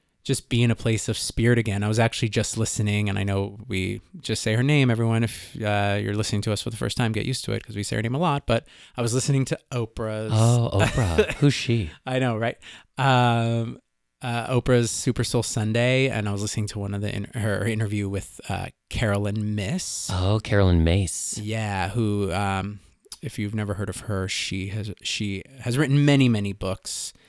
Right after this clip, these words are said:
Speaker 1: um, that encompass all types of, uh, different subjects in spirituality, um, most notably one called Anatomy of the Spirit.
Speaker 2: And Sacred Contracts.
Speaker 1: Oh, and Sacred Contracts, yeah. But, um, in listening to their talk,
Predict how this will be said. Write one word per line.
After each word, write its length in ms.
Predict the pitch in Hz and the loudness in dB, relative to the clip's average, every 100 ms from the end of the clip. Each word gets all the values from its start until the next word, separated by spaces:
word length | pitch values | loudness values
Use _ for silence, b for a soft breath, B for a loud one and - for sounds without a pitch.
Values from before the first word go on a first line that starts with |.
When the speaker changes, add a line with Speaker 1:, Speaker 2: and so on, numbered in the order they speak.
| b b _ | b b _
Speaker 1:
um, 440 | - 104 98 98 95 | -4 0 0 -2 -4
that 100 | 101 | -4
encompass 520 | - 107 95 98 - | -4 -4 -4 -6 -6
all 160 | 92 | -6
types 380 | 101 95 - - | -6 -6 -8 -6
of, 420 | 92 95 - - - | -6 -6 -10 -16 -14
uh, 320 | 87 73 - - | -10 -10 -10 -12
different 280 | - 107 95 | -10 -8 -4
subjects 440 | - 98 104 98 110 | -4 -4 -4 -6 -6
in 100 | 98 | -6
spirituality, 880 | - 101 - 104 107 113 123 123 | -4 -4 -2 -2 0 0 0 -2
um, 440 | - 98 98 101 104 113 | -4 -6 -8 -10 -14 -6
most 560 | 107 110 - - - | -2 -2 -2 -8 -4
notably 520 | 113 110 110 107 107 | 0 2 2 0 0
one 260 | 104 98 98 | 0 -2 -4
called 220 | - 101 | -4 -4
Anatomy 500 | 98 92 95 92 92 | -2 -4 -6 -8 -10
of 180 | 95 107 | -12 -10
the 80 | 95 | -10
Spirit. 580 | - - 104 80 87 - | -10 -8 -8 -8 -10 0
Speaker 2:
And 240 | 104 104 | 4 4
Sacred 440 | - 95 92 82 - | 4 2 2 0 0
Contracts. 720 | 82 98 98 101 123 - 107 | 0 2 0 0 0 0 0
Speaker 1:
Oh, 40 | |
and 100 | 120 | 0
Sacred 300 | - 104 101 | -4 -8 -14
Contracts, 640 | - 90 87 85 92 - 101 | -12 -10 -8 -8 -10 -8 -4
yeah. 340 | 98 92 95 B B B B - | -4 -4 -8 B B B B 0
But, 320 | 147 143 - _ _ _ - | 2 2 -4 _ _ _ -4
um, 300 | 151 143 139 | 0 2 0
in 140 | 151 139 | 0 0
listening 400 | 165 190 160 143 | 0 2 0 0
to 460 | 147 135 127 123 110 | 0 2 2 0 0
their 280 | 120 120 | 0 0
talk, 680 | 117 - 226 220 131 127 - | -2 -2 2 4 2 -2 -12